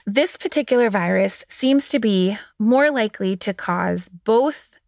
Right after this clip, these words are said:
severe disease in the form of severe skin manifestations and more likely to cause symptoms and severe disease in adults. So remember, most of the time,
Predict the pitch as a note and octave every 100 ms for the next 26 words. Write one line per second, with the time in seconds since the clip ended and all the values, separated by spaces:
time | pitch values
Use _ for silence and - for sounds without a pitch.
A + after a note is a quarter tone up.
0 | _ - B3+ G#3+ G#3+ A3 B3+ C4+ D4+ -
1 | _ - B3+ G#3 E3+ E3+ F3+ G3 - _
2 | _ _ - A#3 A3+ - A3 G#3+ G#3 G#3
3 | G#3 - F#3+ F#3+ F3 F#3 - - - C4+
4 | F#4 G#4 A3 F#3+ F3+ - - - F#3 -
5 | B2+ A3+ A#3+ - - _ - _ _ _
6 | _ C#4+ G#4 D4 G3+ G#3+ - G#3+ C4+ E4+
7 | B3+ A#3+ B3 A3 G#3+ G3 F3+ - A#3+ B3
8 | B3 A#3 A3+ - G3+ F#3+ F#3 F#3 F#3 F#3+
9 | F3+ F3+ F3+ - F#3+ F#3 - F3 E3 -
10 | B2 - _ - - - - _ _ _
11 | _ _ - - - - _ _ - A#3+
12 | E4 D4+ F#3+ G#3 E4 - A3 F#3+ F3 D3
13 | D3+ G#3+